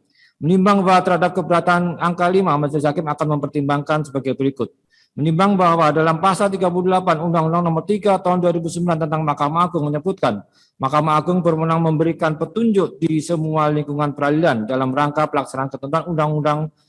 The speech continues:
kekuasaan kehakiman dan kewenangan dan, dan kewenangan serta tugas demikian yang disebut sebagai fungsi pengaturan atau Reglende Forty Mahkamah Agung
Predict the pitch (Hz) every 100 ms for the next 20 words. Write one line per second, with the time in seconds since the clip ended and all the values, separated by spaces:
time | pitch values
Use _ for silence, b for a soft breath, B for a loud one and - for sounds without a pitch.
0 | _ 139 - 139 127 127 131 131 117 117
1 | 170 160 104 - _ b b - 156 156
2 | 151 156 165 190 170 160 - _ _ _
3 | _ _ - 156 160 170 185 208 208 165
4 | - 175 185 180 214 - - 165 160 180
5 | 190 220 208 156 170 165 156 139 185 185
6 | - 151 151 156 147 202 190 214 190 180
7 | 165 160 175 170 165 156 160 151 - -
8 | _ _ _ _ _ _ _ _ _ _
9 | _ _ _ _ 147 170 - 170 170 190
10 | 180 185 185 - - _ _ _ _ _
11 | - 185 185 196 165 127 147 147 160 156
12 | 147 139 196 226 294 240